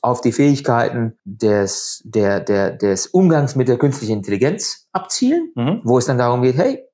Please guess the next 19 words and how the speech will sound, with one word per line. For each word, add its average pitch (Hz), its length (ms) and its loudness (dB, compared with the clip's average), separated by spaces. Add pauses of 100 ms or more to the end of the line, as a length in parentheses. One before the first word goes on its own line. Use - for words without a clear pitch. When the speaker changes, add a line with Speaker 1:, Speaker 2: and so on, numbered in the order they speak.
(560)
Speaker 1:
du 156 140 4
bist 147 240 2
ein 127 80 2
Teil 127 300 2
des 120 160 2
Teams, 135 260 0
der, 110 640 0 (320)
der 113 380 2
N 104 160 0
L 107 80 4
P 170 220 4
macht, 160 580 -2
Neural 110 600 0
Language 113 520 -2
Programming 135 560 0
oder 127 200 0
sowas, 131 560 0
Speaker 2:
Mhm. 156 260 -6
Speaker 1:
und 104 460 0